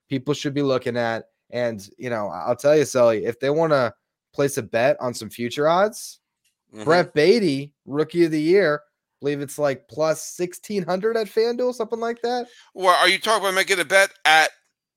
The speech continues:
Speaker 2: FanDuel?
Speaker 1: I
Speaker 2: You know,
Speaker 1: am.
Speaker 2: oh, wow. Well, what can you tell us about FanDuel? I know what I know about FanDuel.
Speaker 1: I know you can make every moment matter more, and I know that there's a no-sweat first bet where you can get up to a thousand dollars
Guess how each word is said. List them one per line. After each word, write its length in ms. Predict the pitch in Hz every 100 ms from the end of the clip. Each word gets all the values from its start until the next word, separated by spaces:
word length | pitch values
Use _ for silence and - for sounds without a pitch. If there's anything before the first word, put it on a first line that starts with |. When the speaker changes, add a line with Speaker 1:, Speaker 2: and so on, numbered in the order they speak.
| _ _
Speaker 2:
FanDuel? 800 | - 220 233 247 294 349 381 254 _ _ _
Speaker 1:
I 160 | 135 151
Speaker 2:
You 240 | 180 277
know, 120 | -
Speaker 1:
am. 160 | 143 98 _ _
Speaker 2:
oh, 280 | 262 339 330 285
wow. 320 | 349 349 202
Well, 220 | 185 208 - -
what 200 | 247 262
can 160 | 262
you 140 | 269 330
tell 240 | 269 180
us 100 | 147
about 240 | 151 156
FanDuel? 460 | 143 156 139 123 127
I 40 |
know 120 | 208 247
what 140 | 170
I 100 | 233
know 220 | 285 151
about 240 | 123 120 110
FanDuel. 560 | 127 117 110 120 170 _ -
Speaker 1:
I 120 | 107
know 100 | 123
you 100 | 139
can 140 | 143
make 220 | 143 143
every 180 | 147 139
moment 320 | 143 147 151
matter 280 | 139 147 151
more, 420 | 143 156 208 190
and 120 | 151 143
I 80 |
know 220 | 135 135 147
that 300 | 151 143 135
there's 200 | 147 139
a 60 |
no-sweat 560 | 127 139 151 - 160 -
first 380 | - 160 151 -
bet 240 | 151 190
where 100 | 139
you 80 | 135
can 140 | 143
get 100 | 139
up 140 | 143 139
to 120 | 143
a 40 |
thousand 680 | 123 - 127 143 139 147 131
dollars 520 | 127 135 151 139 123